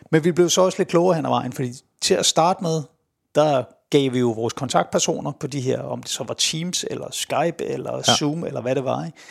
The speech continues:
Speaker 1: Gav vi dem besked på, "I skal lige finde ti tolv mennesker, der
Speaker 2: Ja.
Speaker 1: skal have mikrofonen åben."
Speaker 2: Ja.
Speaker 1: Vi var, vi var ret hurtigt klar over, det nytter ikke noget, at alle har mikrofonerne åbne, fordi det bliver mayhem, ikke?
Speaker 2: Ja, ja, ja, men jeg
Speaker 1: Men så
Speaker 2: prøvede det
Speaker 1: tænkte
Speaker 2: selv.
Speaker 1: vi, ja,
Speaker 2: <laughs> Ja.
Speaker 1: så kan vi høre dem grine.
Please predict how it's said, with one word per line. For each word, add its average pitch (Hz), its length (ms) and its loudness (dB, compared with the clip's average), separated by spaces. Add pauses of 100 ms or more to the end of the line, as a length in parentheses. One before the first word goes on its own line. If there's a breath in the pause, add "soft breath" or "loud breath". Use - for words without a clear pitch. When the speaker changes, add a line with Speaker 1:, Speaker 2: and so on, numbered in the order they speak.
(400 loud breath)
Speaker 1:
Gav 165 160 4
vi 156 40 -2
dem 151 120 -2
besked 147 300 0
på, - 280 -2 (320 soft breath)
"I - 80 -4
skal 175 200 0
lige 202 160 -2
finde 175 400 0 (800)
ti - 120 -2
tolv - 260 2
mennesker, 135 340 -4 (520)
der 151 60 2
Speaker 2:
Ja. 120 40 4
Speaker 1:
skal 123 120 2
have 131 120 -2
mikrofonen 131 460 -4
åben." 113 260 -6 (360)
Speaker 2:
Ja. 120 100 6
Speaker 1:
Vi 147 60 2
var, 147 60 0
vi 147 120 0
var 147 120 4
ret 165 120 4
hurtigt 147 240 0
klar 143 100 2
over, - 200 -6 (340 loud breath)
det 143 100 4
nytter 143 220 4
ikke 127 120 0
noget, 113 220 0
at - 180 -6
alle 131 240 2
har 117 80 -2
mikrofonerne 110 560 -10
åbne, 110 280 -14
fordi 123 220 -12
det 117 160 -6
bliver 123 180 0
mayhem, 120 420 -4 (140)
ikke? 131 140 0
Speaker 2:
Ja, 127 160 6
ja, 104 140 2 (140)
ja, 101 60 2
men - 120 -4
jeg 113 100 8
Speaker 1:
Men 110 80 6
så - 80 0
Speaker 2:
prøvede 123 220 8
det 127 100 4
Speaker 1:
tænkte 120 340 4 (200)
Speaker 2:
selv. 147 100 0
Speaker 1:
vi, 113 60 -4
ja, 131 60 4
Speaker 2:
<laughs> - 20 6
Ja. 120 140 2
Speaker 1:
så - 300 4
kan 160 180 0
vi 175 120 2
høre 175 220 4
dem 160 200 -2
grine. 120 340 0